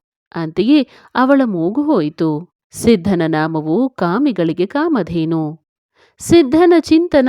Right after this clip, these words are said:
ಅವರ ಚಿಂತಾಮಣಿಯು. ಸಿದ್ಧನ ಕಲ್ಪನೆಯೇ ಅವರ ಕಲ್ಪವೃಕ್ಷವು.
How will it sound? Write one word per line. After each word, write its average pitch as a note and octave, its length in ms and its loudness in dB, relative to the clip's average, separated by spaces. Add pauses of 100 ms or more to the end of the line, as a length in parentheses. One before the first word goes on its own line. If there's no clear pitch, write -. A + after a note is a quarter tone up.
(140)
ಅವರ A#3+ 240 2
ಚಿಂತಾಮಣಿಯು. F3+ 960 -2 (260)
ಸಿದ್ಧನ F#3 500 0
ಕಲ್ಪನೆಯೇ A#3 640 0
ಅವರ D#3 360 0
ಕಲ್ಪವೃಕ್ಷವು. E3 1200 -4